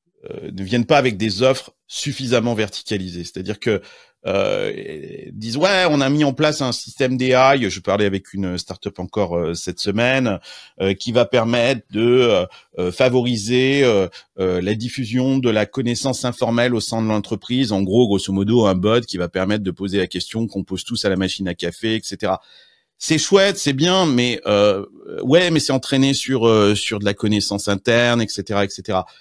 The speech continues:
Et je trouve que c'est, il faut, il faut pas hésiter, je le dis aux startups, d'aller vers des trucs très, très verticaux.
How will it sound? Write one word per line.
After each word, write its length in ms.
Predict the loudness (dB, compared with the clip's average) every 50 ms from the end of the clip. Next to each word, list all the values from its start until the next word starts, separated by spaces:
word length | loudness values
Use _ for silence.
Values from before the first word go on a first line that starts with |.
| _ _ _ _ -12
Et 60 | -10
je 80 | -8 -4
trouve 180 | -4 -4 -2
que 100 | -2 -2
c'est, 300 | -2 0 0 -2 -2 -4 _ _ _ _ -12
il 100 | -10 -6
faut, 140 | -4 -4 -4 -2
il 100 | -4 -4
faut 140 | 0 0 -2
pas 320 | 0 2 2 4 4 4
hésiter, 480 | 4 2 2 2 0 -2 0 2 2 2
je 100 | 2 0
le 80 | -2 -2
dis 160 | 0 -2 -2
aux 60 | -2
startups, 500 | -2 -4 -6 -6 0 2 2 2 2 2
d'aller 240 | 2 2 4 4 4
vers 160 | 2 2 2
des 120 | 0 0
trucs 240 | -2 -2 -4 -4 -6 -8 -20 _ _ _ _ -8
très, 400 | -6 -4 -2 -2 2 2 2 2
très 320 | 2 0 0 2 2 2
verticaux. 640 | 4 2 0 -2 -4 -10 -10 -4 -2 0 0 0 -2